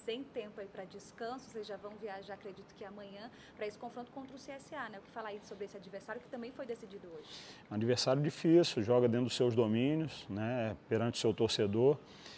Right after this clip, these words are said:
Speaker 2: né? A gente vai fazer de tudo, né? Pra poder,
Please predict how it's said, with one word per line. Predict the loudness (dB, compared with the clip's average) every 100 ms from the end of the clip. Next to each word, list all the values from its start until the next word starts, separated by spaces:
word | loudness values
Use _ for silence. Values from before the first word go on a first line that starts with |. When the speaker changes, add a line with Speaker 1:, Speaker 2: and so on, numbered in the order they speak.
| -20 -12
Speaker 2:
né? | -6 -4 -2
A | -2
gente | -2 0
vai | 2 2 0
fazer | 2 2 2
de | 0
tudo, | 2 4 4 2 -6 -16 -10
né? | -8 -6
Pra | -6
poder, | 2 2 4 6 4